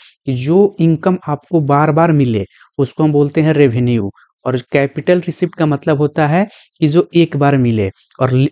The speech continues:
उसका ड्यूरेशन जो होता है लॉन्ग पीरियड तक रहे, उसको हम बोलते हैं कैपिटल नेचर, कैपिटल रिसिप्ट। तो यहाँ पे sale of grass, यानी कि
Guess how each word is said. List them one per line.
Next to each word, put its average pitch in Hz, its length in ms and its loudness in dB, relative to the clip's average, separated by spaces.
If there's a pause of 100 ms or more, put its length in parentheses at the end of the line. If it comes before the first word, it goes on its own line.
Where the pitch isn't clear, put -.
उसका 160 280 0
ड्यूरेशन 143 440 0
जो 156 80 2
होता 147 180 0
है 147 60 2
लॉन्ग 139 300 0
पीरियड 127 240 0
तक 123 140 -2
रहे, 107 260 -4 (420)
उसको 139 260 -2
हम 151 80 0
बोलते 147 260 0
हैं 165 180 0
कैपिटल 127 420 -2
नेचर, 107 380 -4
कैपिटल 139 320 -2
रिसिप्ट। 110 420 -8 (280)
तो 147 60 0
यहाँ 143 240 -2
पे 185 160 2
sale 170 400 0
of 151 140 -4
grass, 120 280 0
यानी 135 200 -2
कि 160 140 -4